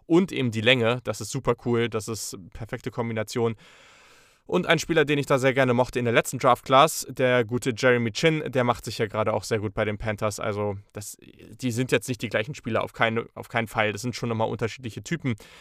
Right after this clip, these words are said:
Chinn viel mehr oder sollte viel mehr nah an der Line of Scrimmage spielen, was er ja auch macht. Und Murray kann auf jeden Fall dann auch nochmal mehr Single High und, und als tiefer Safety agieren.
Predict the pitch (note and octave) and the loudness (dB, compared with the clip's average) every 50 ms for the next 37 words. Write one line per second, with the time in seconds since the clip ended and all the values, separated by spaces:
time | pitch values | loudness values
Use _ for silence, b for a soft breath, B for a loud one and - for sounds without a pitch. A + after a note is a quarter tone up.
0 | B B B - - - C3 A#2+ A#2 A#2 A2 - - C3 A#2+ A#2 A#2 A#2 A#2 A#2 | B B B -4 0 2 2 2 2 0 -4 -4 -4 -2 0 2 2 4 4 4
1 | A#2 A2+ A2+ - - - - G#2 A2+ G#2+ A2 A2+ A2 G#2+ G2+ - B2 A#2+ A2+ A2 | 4 4 4 2 -2 -6 -6 -6 -4 0 0 0 -2 -2 -6 -6 -4 -2 -2 0
2 | A2 A2 A2 A2 A2 A2 A2 A2 G#2+ - - A2+ A2 G#2+ A2 A2 A2 A2 A2 A2 | 0 2 2 2 2 2 2 2 0 -4 -8 -8 -4 -2 0 2 2 2 0 0
3 | A2 A2 A2 A2 A2 - - - B2+ B2+ A2+ - - - A#2+ A#2 A2+ G#2+ A2 - | 0 0 0 0 -2 -4 -4 -4 -4 -4 -4 -6 -8 -4 -4 -4 -2 -2 -4 -4
4 | - A2+ A2 G#2 G#2 G2+ - A#2 A#2+ A#2+ - - - A2+ A2 G#2+ - b b b | -2 0 0 2 0 0 2 0 0 0 0 -4 -8 -8 -8 -10 -12 b b b
5 | b b b - - A#2+ A#2 A2+ A2 - - A#2 A2+ A2 A2 A2+ A#2+ - _ - | b b b -2 2 4 4 4 2 0 -2 -4 -2 -2 -4 -6 -8 -10 _ -10
6 | A2+ - - A#2+ B2 A#2 G#2 - A2 G#2+ G#2+ - A2 G#2+ A2 - A#2 G#2 G#2+ G#2+ | -8 -4 -2 0 0 -2 -2 -2 -2 -2 -2 -2 -2 -4 -4 -4 -6 -6 -4 -4
7 | G#2 G#2 G#2+ G#2+ A2 G#2+ G#2 - - - - A#2 A2+ G#2+ G#2+ A2 G#2+ A2 G#2+ A2 | -4 -2 -2 0 0 0 -2 -4 -6 -6 -4 -4 -4 -2 0 0 0 0 0 -2
8 | A2 G#2 - - - A2+ - - - - - - B2 - A#2 G#2 - A#2 A2 - | -4 -8 -10 -12 -12 -10 -10 -10 -10 -8 -8 -8 -6 -6 -6 -2 -2 -2 -2 0
9 | - A#2 A2 G#2+ G2 G#2+ A2 G#2 | -2 -2 -2 -2 -2 -2 -2 -4